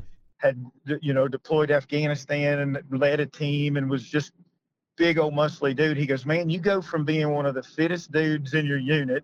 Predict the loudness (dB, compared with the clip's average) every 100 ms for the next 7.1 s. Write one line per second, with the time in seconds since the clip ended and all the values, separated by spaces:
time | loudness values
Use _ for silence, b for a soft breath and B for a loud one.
0 | -4 -4 -2 0 0 0 -2 -4 -6 _
1 | _ _ _ -2 2 4 4 2 -2 -6
2 | -18 -20 -20 -2 2 4 2 0 -2 0
3 | 0 0 -2 -2 0 0 0 -2 -6 _
4 | _ _ 2 2 2 0 -2 2 2 2
5 | 2 2 2 -4 -4 0 2 2 0 0
6 | 2 2 0 -6 -8 -4 -4 -2 -2 -2
7 | -8